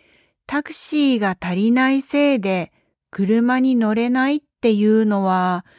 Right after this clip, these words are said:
すごくストレスですよね。もちろん安全じゃないと困りますが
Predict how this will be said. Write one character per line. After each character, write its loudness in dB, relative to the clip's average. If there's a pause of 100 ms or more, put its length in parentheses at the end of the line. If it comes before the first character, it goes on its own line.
(380)
す -6
ご 4
く 2
ス -10
ト 2
レ 4
ス -6
で -2
す -10
よ -4
ね。 0 (2500)
も -6
ち -6
ろ 6
ん -2 (300)
安 2
全 2
じ 0
ゃ 4
な 2
い -2
と -4
困 -2
り 2
ま 2
す -8
が -2